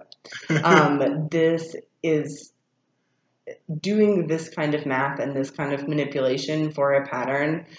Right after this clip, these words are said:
Speaker 2: um, is easier with this style of sweater. This is a pretty straightforward, there's not tons of shaping. Um, it's very geometric. It, um, it's, it's pretty intuitive and pretty straightforward to do. If you were doing a piece where there were,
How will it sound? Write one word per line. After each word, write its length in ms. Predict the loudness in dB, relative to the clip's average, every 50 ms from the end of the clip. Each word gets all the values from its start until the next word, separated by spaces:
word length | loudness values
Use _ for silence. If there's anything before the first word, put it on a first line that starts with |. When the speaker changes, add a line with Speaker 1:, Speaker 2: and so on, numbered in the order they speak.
| -20 -16 _
Speaker 2:
um, 220 | -6 -4 -2 -2 0
is 240 | 0 0 -2 -2 -4 -4
easier 360 | -2 -2 -2 0 0 0 0
with 240 | 2 0 0 0 -2 -8 -14 -14 -4 2
this 360 | 2 2 2 0 -6 -10 -12
style 680 | -6 -4 -2 -2 0 0 0 0 0 0 -2 -4 -4 -4 -4
of 100 | -4 -4
sweater. 440 | -2 -2 -2 0 0 0 0 0 0
This 220 | -2 -4 -4 -2
is 180 | -4 -4 -4 -4 -4
a 140 | -6 -6 -6
pretty 300 | -8 -10 -8 -4 -4 -4
straightforward, 540 | -2 -2 -2 -2 -2 -2 -2 -2 0 0 0
there's 220 | -2 -4 -4 -4
not 240 | -4 -4 -4 -4 -4
tons 240 | -4 -4 -2 -2 -4
of 100 | -6 -4
shaping. 720 | -2 -2 -2 -2 -2 -4 -2 -2 -2 -4 -4 -6 -8 -10 -14 -16 -20 -20 _ -8
Um, 320 | -4 -2 -2 0 0 -2 -2
it's 160 | -2 -4 -2
very 480 | 0 2 2 4 4 4 2 2 0 -4
geometric. 760 | -4 -2 -2 0 0 -2 -4 -4 -2 0 0 0 -2 -4 -6
It, 420 | -10 -6 -4 -2 -2 -2 -2 -4 -8 -8 -8 -8 -8
um, 480 | -6 -6 -4 -4 -4 -4 -4 -4 -6 -6 -6 -6
it's, 300 | -8 -8 -8 -10 -18 _ -10
it's 200 | -8 -8 -8 -8
pretty 520 | -8 -6 -4 -2 -2 -2 -2 -6 -8 -8 -6
intuitive 600 | -6 -6 -6 -4 -2 0 0 2 2 0 0 0
and 140 | -2 -4 -4
pretty 260 | -6 -6 -4 -4 -4
straightforward 680 | -6 -6 -6 -6 -8 -6 -4 -4 -4 -2 -2 -4 -6 -6
to 100 | -8 -6
do. 240 | -2 0 0 0 0
If 120 | -2 -2 0
you 60 | 2
were 120 | 2 2
doing 340 | 2 2 2 2 2 2 0
a 40 | -2
piece 360 | -2 -4 -2 -2 -2 -4 -4 -6 -4
where 180 | -2 0 0
there 140 | 0 -2 -2
were, 260 | -2 -4 -4 -6 -10